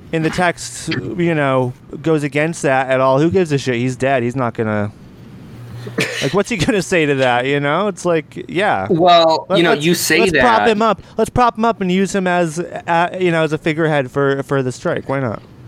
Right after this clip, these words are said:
Speaker 2: You, you know, you say that, but, you know, what's, what's to stop them from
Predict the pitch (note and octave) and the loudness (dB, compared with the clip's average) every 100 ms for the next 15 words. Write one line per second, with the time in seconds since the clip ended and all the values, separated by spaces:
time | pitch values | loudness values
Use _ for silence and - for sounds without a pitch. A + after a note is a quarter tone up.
0 | - - - - D3+ F#3 D#3+ D#3 C#3+ E3+ | -20 -20 -14 -2 0 0 2 2 2 2
1 | F3+ E3 F#3 E3+ A2+ F#2 A#2+ A#2 - C3 | 0 2 2 4 2 2 0 0 -2 0
2 | C3+ B2 A2 A2+ C3+ D3+ - C#3 A#2+ C#3 | 2 2 0 0 0 0 -2 -2 0 0
3 | D#3 - C#3+ D3+ C3+ C3+ C#3 C3+ C3+ - | -2 -4 -2 0 0 0 0 2 0 -2
4 | C3 B2+ B2 A#2+ A#2 A2+ A2 | 0 2 2 2 2 2 0